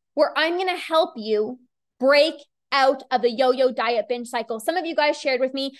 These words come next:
that you, you have been restricting and dieting and binging for ten years, twenty years, thirty years. That is a lot of rewiring that needs to happen.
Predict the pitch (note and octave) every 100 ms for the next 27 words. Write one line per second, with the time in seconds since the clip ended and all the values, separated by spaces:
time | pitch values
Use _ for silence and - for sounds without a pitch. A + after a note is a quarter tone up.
0 | _ C#4 C4 C#4 - _ B3+ D4 D#4 C#4
1 | C#4 A3 C4+ - D#4+ D#4 D#4 C#4+ B3+ B3
2 | C4+ C#4+ C4+ A3+ A3 C#4+ C#4 D4 D4 C#4+
3 | _ _ _ _ _ C4 B3+ - B3+ B3
4 | A3+ A3 A3+ - _ _ _ _ _ _
5 | B3 A#3 A3+ G#3+ G#3 G#3+ _ _ _ _
6 | _ B3+ A#3+ B3 A#3+ A3 - A3 - _
7 | _ _ _ _ _ _ - B3 D4 D4+
8 | C4 A3+ G#3+ A3+ - B3+ G3+ G#3 A#3+ G#3
9 | G#3 G#3+ G#3+ A3+ C4+ D4+ E4 _ C4 A#3+
10 | A#3 A3+ - A3 G#3 G#3 G#3 G#3